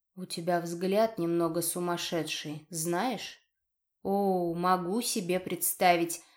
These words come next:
Наверняка у меня сейчас глаза пылали двумя фонарями, а раскрасневшиеся губы блестели после сладкого продолжительного поцелуя.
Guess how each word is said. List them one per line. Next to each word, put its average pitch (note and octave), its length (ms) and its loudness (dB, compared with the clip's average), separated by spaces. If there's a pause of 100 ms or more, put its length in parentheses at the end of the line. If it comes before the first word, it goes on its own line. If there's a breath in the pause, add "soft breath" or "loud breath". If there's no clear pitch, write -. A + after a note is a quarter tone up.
Наверняка C4+ 560 6
у - 20 6
меня D4 220 12
сейчас C#4 420 4
глаза A3+ 460 8
пылали A#3+ 440 8
двумя G#3+ 360 2
фонарями, A3+ 800 4 (180 loud breath)
а G3 100 4
раскрасневшиеся G3+ 920 0
губы A#3 320 2
блестели G3+ 540 0
после G3+ 400 -2
сладкого F#3 640 4
продолжительного F3+ 960 0
поцелуя. F#3 880 0